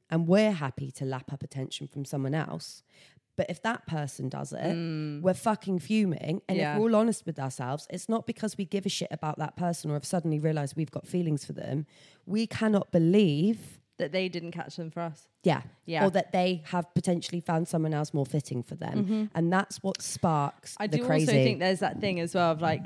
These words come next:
Speaker 2: the ego where it's like, <sighs> I feel like w-, when they start having this casual sex and maybe the other person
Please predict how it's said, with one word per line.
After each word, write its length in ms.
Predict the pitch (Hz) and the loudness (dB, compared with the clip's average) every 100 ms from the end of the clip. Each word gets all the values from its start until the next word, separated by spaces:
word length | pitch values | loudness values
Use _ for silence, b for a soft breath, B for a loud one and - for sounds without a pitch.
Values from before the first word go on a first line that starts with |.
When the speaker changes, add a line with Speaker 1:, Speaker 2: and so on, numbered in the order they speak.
| - 190 | -6 -4
Speaker 2:
the 100 | 190 | -4
ego 500 | 127 202 185 165 165 | -2 -4 0 2 2
where 140 | 165 | 2
it's 200 | 156 - | 0 -2
like, 440 | 170 156 151 - - _ _ _ _ _ _ _ _ _ _ _ _ _ _ _ _ _ _ _ _ _ _ | 0 0 0 -6 -16 _ _ _ _ _ _ _ _ _ _ _ _ _ _ _ _ _ _ _ _ _ _
<sighs> 20 | - B B B _ _ _ - | -16 B B B _ _ _ -14
I 60 | |
feel 220 | 196 220 202 | -2 2 4
like 320 | 202 180 - | 2 0 -4
w-, 220 | 202 202 | -6 -4
when 260 | 139 208 202 | -2 -2 0
they 160 | 196 | 0
start 380 | 196 - 196 - | -2 -2 0 0
having 200 | 185 175 | -2 -2
this 140 | 165 | -4
casual 360 | - 170 156 156 | -4 -4 -2 -4
sex 280 | 151 175 151 | -2 -6 -4
and 80 | 180 | -2
maybe 220 | 175 185 | -2 0
the 100 | 185 | -2
other 140 | 170 | -2
person 300 | 185 175 170 | -2 -4 -6